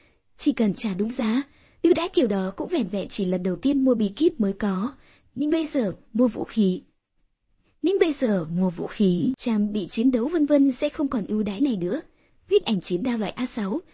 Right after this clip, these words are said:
giá chọn bộ là hai ngàn vạn, loại A năm, giá chọn bộ là sáu trăm vạn. La Phong lắc đầu, với loại A năm là có thể giao tranh với tuyệt đại đa số quái thú loại, thú tướng trung cấp, mà không cần lo lắng vũ khí bị phá hỏng. Còn với vũ khí loại A sáu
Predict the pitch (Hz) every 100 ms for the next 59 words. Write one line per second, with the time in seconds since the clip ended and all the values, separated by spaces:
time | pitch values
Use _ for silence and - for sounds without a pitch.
0 | _ _ - 339 - 370 277 240 196 165
1 | 190 240 240 175 190 156 160 _ _ _
2 | 240 190 160 - 220 214 208 - _ 202
3 | 208 185 233 175 196 - 170 160 175 180
4 | 233 208 180 - _ _ _ - 220 202
5 | 190 214 185 196 - 208 165 - _ _
6 | _ 277 330 - 277 285 277 240 220 294
7 | 196 190 202 240 220 208 190 269 - 202
8 | 175 - 226 233 - 214 277 247 190 220
9 | 254 302 185 - _ _ _ - 285 -
10 | 220 320 330 262 403 - _ _ - 285
11 | 247 240 339 320 247 208 254 208 160 170
12 | - 196 196 - 262 302 - 208 226 254
13 | - - _ _ 294 254 208 214 208 262
14 | 202 247 - 262 - 214 277